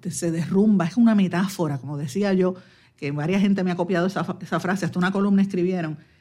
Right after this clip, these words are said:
de, de que, de que todo en Puerto Rico, el radiotelescopio es una, una metáfora de cómo está el país. Todo se abandona, todo lo dejan caer,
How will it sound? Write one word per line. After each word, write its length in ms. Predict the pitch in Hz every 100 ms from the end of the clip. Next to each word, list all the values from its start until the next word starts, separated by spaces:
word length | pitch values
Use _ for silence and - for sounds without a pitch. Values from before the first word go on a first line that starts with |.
| _ -
de, 340 | 160 160 -
de 140 | 170 156
que, 300 | 160 151 -
de 180 | 170 156
que 120 | 147
todo 200 | 175 208
en 100 | 233
Puerto 240 | 220 202
Rico, 320 | 202 233 202 175
el 220 | 123 -
radiotelescopio 720 | 170 170 165 165 165 196 214
es 40 | 220
una, 140 | 208
una 300 | 202 226 185
metáfora 480 | 190 180 190 190 170
de 80 | 180
cómo 160 | 160
está 120 | 151
el 100 | 160
país. 500 | 175 156 131 143 - - _ _ _
Todo 220 | 160 190
se 120 | 196
abandona, 600 | 190 180 170 165 190 185
todo 220 | 165 165 190
lo 100 | 180
dejan 280 | 185 185
caer, 480 | 180 139 151 185 196